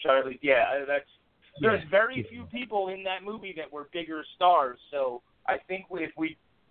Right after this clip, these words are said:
Speaker 1: look at the stars, we could probably narrow it down.
Speaker 2: Put it this way. Um, one of the times I met Corey, I think the second time I met Corey, I was wearing my Charlie Sheen shirt, and he made the comment to me,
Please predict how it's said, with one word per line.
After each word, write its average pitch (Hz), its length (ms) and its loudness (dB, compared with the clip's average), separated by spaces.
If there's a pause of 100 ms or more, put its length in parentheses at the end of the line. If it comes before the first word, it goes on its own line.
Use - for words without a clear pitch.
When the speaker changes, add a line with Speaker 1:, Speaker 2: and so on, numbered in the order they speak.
(140)
Speaker 1:
look 185 180 2
at 180 140 -8
the 165 160 -8
stars, 175 420 4
we 143 120 -10
could - 220 -18
probably 147 340 -8
narrow 135 460 0
it 117 160 -18
down. 127 300 -4 (1300)
Speaker 2:
Put 180 140 4
it 165 100 0
this 165 260 -4
way. 95 260 -8 (420)
Um, 120 580 -2 (840)
one 135 400 2
of 170 60 0
the 175 80 0
times 156 440 0 (100)
I 131 200 0
met 123 360 -2
Corey, 123 680 2 (160)
I - 60 -4
think 160 180 -4
the 123 160 -4
second 135 240 -2
time 117 160 0
I - 20 2
met 107 220 -2
Corey, 113 480 2 (360)
I 117 120 2
was 117 160 4
wearing 120 280 6
my 110 140 4
Charlie 120 400 4 (120)
Sheen 123 180 0
shirt, 139 360 2 (640)
and 123 160 4
he 127 140 6
made 123 200 6
the 110 60 0
comment 104 460 2
to 98 100 -4
me, 85 200 -8